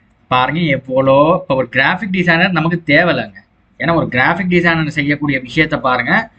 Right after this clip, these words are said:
எவ்வளவு அழகா அந்த ஏ ஐ செஞ்சு கொடுத்துருக்கு. ஓகே, இந்த விஷயத்த கொண்டாந்து நம்ம கொண்டு போய் கொடுத்து நம்ம இந்த கேன்வாலையாவது எதுலையாவது போட்டு எடிட் பண்ணி நமக்கு போஸ்ட் நம்ம ரெடி பண்ணிக்கலாம்.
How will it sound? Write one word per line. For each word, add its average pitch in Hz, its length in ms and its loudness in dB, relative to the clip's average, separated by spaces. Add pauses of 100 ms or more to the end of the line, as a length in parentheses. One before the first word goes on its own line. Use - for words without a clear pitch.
(160)
எவ்வளவு 170 360 2
அழகா 180 160 2
அந்த 180 140 2
ஏ 175 200 6
ஐ 175 60 4
செஞ்சு 175 240 0
கொடுத்துருக்கு. - 420 -6 (580)
ஓகே, 139 120 -6
இந்த 180 600 4 (220)
விஷயத்த 165 360 0
கொண்டாந்து 165 300 0
நம்ம 156 220 0
கொண்டு 156 180 0
போய் 156 140 0
கொடுத்து 156 340 -2
நம்ம 151 220 0
இந்த 139 240 -2
கேன்வாலையாவது 165 680 2
எதுலையாவது 147 360 0
போட்டு 139 320 -4
எடிட் 143 260 0
பண்ணி 156 180 0
நமக்கு 151 280 -2
போஸ்ட் 151 320 0
நம்ம 143 200 0
ரெடி 135 180 0
பண்ணிக்கலாம். 113 420 -6